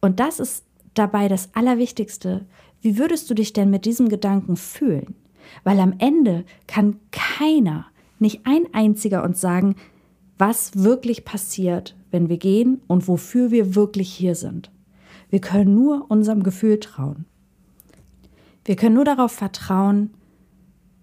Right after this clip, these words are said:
was uns unser Bauchgefühl sagt, was uns unser Herz sagt.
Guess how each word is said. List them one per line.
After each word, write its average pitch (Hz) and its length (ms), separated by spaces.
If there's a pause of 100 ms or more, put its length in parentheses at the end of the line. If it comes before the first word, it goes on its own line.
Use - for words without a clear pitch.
(1000)
was 190 200
uns 185 180
unser 180 240
Bauchgefühl 185 580
sagt, 175 280
was 185 140
uns 185 160
unser 180 200
Herz 226 720
sagt. 262 520